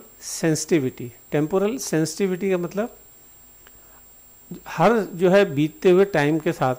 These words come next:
में प्रॉब्लम के जो है सिस-, जो सीवियरिटी है वो बढ़ती जा रही है, ऐसा हो सकता है। तो यानी कि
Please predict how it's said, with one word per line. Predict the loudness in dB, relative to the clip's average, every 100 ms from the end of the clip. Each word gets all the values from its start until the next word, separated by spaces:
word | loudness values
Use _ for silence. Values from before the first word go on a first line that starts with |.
| -2
में | -4 -4 -10 _ _ _ _ _ _ 0
प्रॉब्लम | 2 4 2 0
के | 0 0 2
जो | 4 4
है | 4 0
सिस-, | -4 -10 -2 -2 -2 -10
जो | -6 -2 -2
सीवियरिटी | 0 0 4 4 4 4 4
है | 4
वो | 2 2
बढ़ती | 0 -2 -2 0
जा | 2 2
रही | 0 0
है, | -2 -8 _ _ -14
ऐसा | -10 -6
हो | -6
सकता | -6 -14 -10 -10
है। | -10 -18 _ _ _ _ _ _ -20 _ -20 _ -6
तो | 0
यानी | 2 2 2
कि | 0 -2